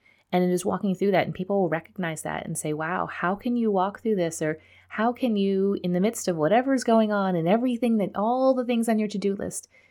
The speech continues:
you still have joy as you are crawling along the floor, cleaning the baseboards?"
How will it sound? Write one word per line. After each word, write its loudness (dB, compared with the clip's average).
you 0
still 0
have -4
joy -2
as -2
you 4
are 0
crawling 0
along 2
the 2
floor, 2
cleaning 0
the 2
baseboards?" -2